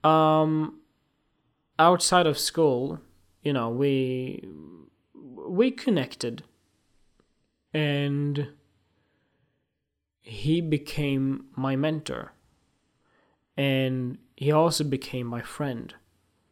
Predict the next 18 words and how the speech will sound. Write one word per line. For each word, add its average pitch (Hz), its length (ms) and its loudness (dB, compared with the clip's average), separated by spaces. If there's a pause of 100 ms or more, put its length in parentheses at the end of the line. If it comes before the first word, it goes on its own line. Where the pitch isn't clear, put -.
(1080)
and 135 120 -4
he 131 200 -2
helped 147 300 2
me 135 160 0
with 123 440 -4
my 113 180 -8
art. 135 480 -4 (440)
He 131 220 -6
helped 139 460 -4
me 127 560 -4 (720)
with 151 160 4
a 139 60 4
lot 135 220 4
of 131 120 -4
things. - 340 -14
And 131 160 -6
I 143 60 0
remember, 156 640 2